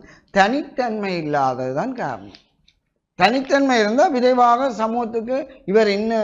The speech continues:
ஸ்பெஷாலிட்டி என்று கண்டுபிடிச்சிருக்கும். எல்லாம் தெரிஞ்சவர்கள்னா எல்லாம் தெரிஞ்சவர்கள் எடுபட கொஞ்சம் கஷ்டமா இருக்கும். தனித்தன்மை உள்ள உதாரணமா கண் மாற்று சிகிச்சை செய்தவர் கோதாசன் டாக்டர். அந்த பேர்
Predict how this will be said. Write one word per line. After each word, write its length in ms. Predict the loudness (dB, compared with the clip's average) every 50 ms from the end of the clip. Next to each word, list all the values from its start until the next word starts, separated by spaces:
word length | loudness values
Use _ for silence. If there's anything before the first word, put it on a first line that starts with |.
| -2 -4
ஸ்பெஷாலிட்டி 640 | -4 -4 -4 -4 -2 -2 -2 -2 -4 -4 -4 -4 -4
என்று 160 | -4 -6 -6 -6
கண்டுபிடிச்சிருக்கும். 680 | -6 -6 -6 -6 -6 -8 -10 -12 -16 -20 -20 -20 _ _ _ _ _ _ _ _ _ _ _ _ _ _ _ _ _ _ _ _ _ -4
எல்லாம் 420 | -2 0 2 4 4 4 4 2
தெரிஞ்சவர்கள்னா 760 | 2 2 2 2 2 2 2 2 2 2 2 2 2 0 0 2
எல்லாம் 320 | 2 2 0 -2 -2 -2
தெரிஞ்சவர்கள் 720 | -4 -4 -6 -6 -6 -6 -6 -6 -6 -6 -4 -2 0 0 0
எடுபட 400 | 0 0 0 -2 -2 -2 -4 -6
கொஞ்சம் 320 | -8 -10 -8 -8 -10 -10 -10
கஷ்டமா 340 | -12 -12 -12 -12 -12 -10 -10 -10
இருக்கும். 420 | -10 -10 -12 -14 -18 -20 _ _ _ _ _ _ _ _ _ _ _ _ _ 0
தனித்தன்மை 680 | 2 2 2 2 0 -4 -4 -4 -2 -2 -2 -2 -4 -2
உள்ள 220 | -2 -2 -2 -2 -4 -6 -12 -8 -2
உதாரணமா 520 | 2 4 4 4 4 2 0 -4 -6 -8 -8 -4
கண் 320 | -2 -2 0 0 0 -2
மாற்று 440 | -2 -2 -2 -2 -2 -4 -4 -6 -8 -6
சிகிச்சை 340 | -6 -6 -6 -6 -8 -8 -10
செய்தவர் 520 | -8 -8 -8 -6 -6 -6 -6 -6 -8 -8 -10 -10
கோதாசன் 540 | -8 -6 -4 -4 -4 -4 -6 -8 -10 -12
டாக்டர். 300 | -12 -14 -16 -20 -20 _ _ _ _ _ _ _ _ _ _ _ _ _ _ _ _ -10 -6
அந்த 180 | -4 -4 -4 -4
பேர் 420 | -4 -4 -2 0 2 2 2 2